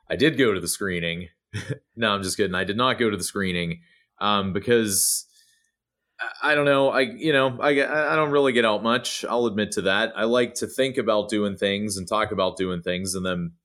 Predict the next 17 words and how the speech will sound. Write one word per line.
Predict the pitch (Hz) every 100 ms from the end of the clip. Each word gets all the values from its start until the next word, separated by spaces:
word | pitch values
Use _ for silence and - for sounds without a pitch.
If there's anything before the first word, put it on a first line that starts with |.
| _ _ _ _ _ -
I | 98
end | 92
up | 87
just | - -
falling | 95 90
asleep | - 104 90
on | 87
the | 82
couch. | 98 92 82 - - - _ _ _ _ -
Uh, | 95 98 92 87
but | 117 110 -
I, | 123 131
I |
guess | 135 190 -
what, | 165 143
what, | 131 131 104 _ _
what's | 117 127 - - -